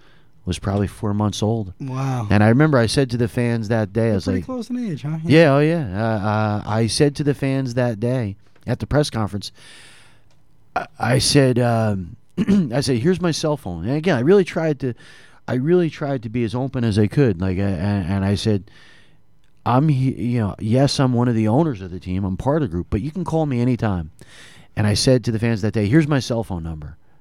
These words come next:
Speaker 1: nine seven three, seven one three, seven five four seven."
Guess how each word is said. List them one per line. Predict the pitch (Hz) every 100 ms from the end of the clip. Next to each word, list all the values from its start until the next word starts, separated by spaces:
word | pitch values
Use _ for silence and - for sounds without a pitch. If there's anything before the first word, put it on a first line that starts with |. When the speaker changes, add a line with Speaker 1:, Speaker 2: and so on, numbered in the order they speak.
| - - - -
Speaker 1:
nine | 98 107 135
seven | 156 143
three, | 131 139 143
seven | 127 123 131
one | 127
three, | 123
seven | 117 120 120
five | 120 117
four | 123 107
seven." | 117 87 73